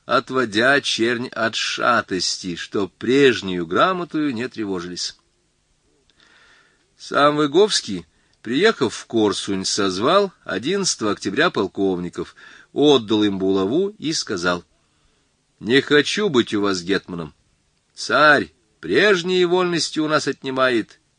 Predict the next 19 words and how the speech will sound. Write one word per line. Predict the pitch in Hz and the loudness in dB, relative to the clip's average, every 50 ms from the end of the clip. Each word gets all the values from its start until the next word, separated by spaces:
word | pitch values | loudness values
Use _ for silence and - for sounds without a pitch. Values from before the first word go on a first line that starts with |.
| _ _ _ | _ _ _
и | 82 82 | -8 -6
я | 82 82 95 120 156 170 160 | -4 0 2 4 4 4 4
в | 156 | 2
неволе | 156 151 151 147 143 143 139 135 | -2 -4 -2 -2 -2 -2 -2 -4
быть | 117 131 127 120 _ _ - | -4 -6 -8 -8 _ _ -8
не | 85 98 101 | -6 -6 -6
хочу". | - - - - - - - - _ _ _ _ _ _ _ _ _ _ _ _ _ _ _ _ _ _ _ _ _ _ - - - - - - _ _ _ _ | -6 -8 -10 -8 -12 -16 -16 -20 _ _ _ _ _ _ _ _ _ _ _ _ _ _ _ _ _ _ _ _ _ _ -20 -20 -20 -20 -20 -20 _ _ _ _
Полковники | - - - 131 123 - 160 160 160 151 147 143 131 - 131 | -6 -2 -2 -2 0 2 2 2 2 2 2 0 0 2 4
отдали | 120 110 107 107 104 95 92 117 120 135 | 4 6 6 4 2 2 0 -2 0 2
ему | 139 147 151 156 151 | 0 0 0 0 0
назад | 151 147 147 156 156 143 | 0 0 2 0 0 0
булаву | 151 160 165 170 165 175 185 196 - _ _ _ _ _ _ | -2 -2 -2 -2 -2 -2 -2 -4 -6 _ _ _ _ _ _
и | - 92 123 185 | -4 -2 -2 0
говорили, | 190 220 214 202 185 160 160 156 156 | 0 2 2 4 4 4 2 2 0
что | 151 - - 107 95 | -2 -2 0 -2 -2
был | 85 80 78 104 156 180 180 | -2 0 2 2 4 4 2
у | 135 | 0
них | 101 104 139 - _ - - _ _ _ _ | -2 -4 -6 -8 _ -16 -20 _ _ _ _
гетманом. | - 87 90 90 90 - - 87 85 82 80 | -2 0 0 0 0 -2 -8 -14 -14 -14 -16